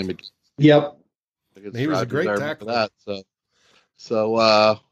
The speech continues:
Speaker 1: no, I like all those. If all those bold predictions came true, I'd be happy.
Speaker 3: Okay.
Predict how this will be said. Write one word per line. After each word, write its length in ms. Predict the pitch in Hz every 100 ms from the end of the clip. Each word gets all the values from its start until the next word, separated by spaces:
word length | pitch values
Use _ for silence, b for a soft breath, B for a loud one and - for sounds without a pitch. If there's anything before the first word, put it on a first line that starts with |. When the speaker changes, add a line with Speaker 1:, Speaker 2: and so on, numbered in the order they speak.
| _
Speaker 1:
no, 100 | 139
I 100 | 226
like 260 | 254 247 208
all 200 | 190 240
those. 300 | 220 135 -
If 140 | 127 131
all 220 | 185 226
those 220 | 226 214
bold 340 | 156 156 185 202
predictions 500 | 170 180 185 165 156
came 280 | - 165 156
true, 460 | - 185 165 139 - _ _
I'd 180 | - 123
be 100 | 123
happy. 400 | 120 127 117 87 - _ _ _ _ _ _ _
Speaker 3:
Okay. 420 | 160 214 226 156